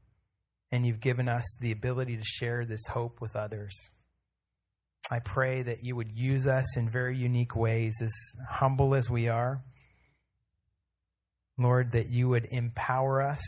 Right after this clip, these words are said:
to, and, and enable us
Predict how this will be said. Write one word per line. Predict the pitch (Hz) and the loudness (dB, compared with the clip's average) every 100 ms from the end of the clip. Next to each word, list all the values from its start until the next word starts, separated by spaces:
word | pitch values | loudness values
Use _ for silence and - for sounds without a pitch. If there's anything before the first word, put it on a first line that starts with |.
| - - _ _ _ _ - - | -8 -12 _ _ _ _ -20 -10
to, | 127 | -6
and, | 123 117 110 113 | -2 0 -2 -4
and | 113 110 | -4 -2
enable | 117 127 127 131 | -2 -2 0 0
us | 127 127 | 0 0